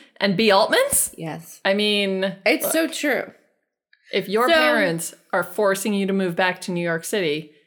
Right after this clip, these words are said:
Speaker 1: absolutely be like, "These are the places I would like to go immediately."
Speaker 2: I'm not gonna lie. I really miss the,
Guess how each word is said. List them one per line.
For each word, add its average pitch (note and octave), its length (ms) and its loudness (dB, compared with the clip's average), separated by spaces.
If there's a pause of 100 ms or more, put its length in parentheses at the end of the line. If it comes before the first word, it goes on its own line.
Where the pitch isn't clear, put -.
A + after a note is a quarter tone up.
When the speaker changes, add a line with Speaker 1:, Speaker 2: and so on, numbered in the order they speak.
(220)
Speaker 1:
absolutely F#3+ 880 0
be D#3 140 0
like, D#3 260 -2
"These F#3+ 200 -2
are G#3+ 40 0
the G#3 60 -4
places G#3 380 -4
I E3 120 2
would C#3+ 120 -4
like C#3+ 180 -4
to E3+ 60 -6
go D#3 200 0
immediately." - 760 -8
Speaker 2:
I'm C#4 180 2
not C#4 140 0
gonna G3+ 200 -4
lie. E3 340 -2
I G#3 240 0
really E3+ 480 -2
miss D#3+ 340 -6
the, D#3 200 -8